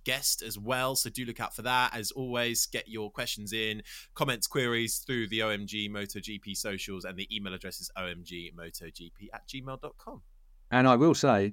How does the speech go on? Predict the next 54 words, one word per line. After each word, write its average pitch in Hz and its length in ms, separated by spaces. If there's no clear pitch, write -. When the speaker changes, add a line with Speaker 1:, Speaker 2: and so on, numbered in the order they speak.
Speaker 2:
that 123 160
our 120 220
guest 151 260
next 117 180
week 110 280
is, 110 240
uh, 113 160
all 131 200
Hollywood. 117 400
We're 104 140
going 123 300
Jenny 175 240
Tinmouth. 123 380
Jenny 165 200
Tinmouth, 139 340
you 135 100
will 143 80
have 131 100
heard 135 180
of, 143 240
sh-, - 160
great 123 340
British 131 280
superbike 127 400
rider, 127 280
great 110 300
one 123 160
two 123 160
five, 131 560
um, 101 380
G 120 160
P 120 180
class 104 320
rider 101 300
in 104 100
this, 107 140
in 107 200
the 104 100
U 101 120
K 101 240
as 98 100
well, 101 300
but 120 100
also 147 320
with 117 140
a 113 60
massive, 123 800
massive, 113 500
uh, 104 180
phone 151 320
book 123 240
full 143 300
of, 98 200
um, 107 320